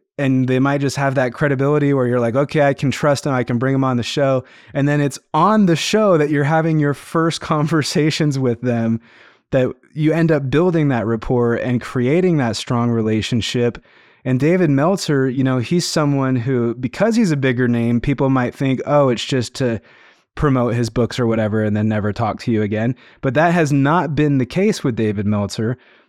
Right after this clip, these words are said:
Uh, he and I first connected over three years ago, and we've stayed connected on LinkedIn and stuff. I've been a part of some of his groups.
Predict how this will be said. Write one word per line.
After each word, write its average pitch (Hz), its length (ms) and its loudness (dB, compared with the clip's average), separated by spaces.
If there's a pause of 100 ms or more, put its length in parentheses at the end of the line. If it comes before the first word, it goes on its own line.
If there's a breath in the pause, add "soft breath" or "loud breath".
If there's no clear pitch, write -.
Uh, 117 280 -2
he 143 200 0
and 151 80 2
I 139 120 0
first 143 260 -4
connected 131 720 -2
over 135 260 0
three 151 340 0
years 143 360 0
ago, 101 380 -2
and 117 200 0
we've 123 160 2
stayed 143 320 -2
connected 143 520 0
on 113 320 0
LinkedIn 143 560 0
and 147 200 -2
stuff. 147 340 0
I've 120 260 0
been 131 120 0
a 123 60 -2
part 135 220 0
of 123 80 -2
some 139 160 -2
of 120 120 -6
his 147 180 -2
groups. 156 400 0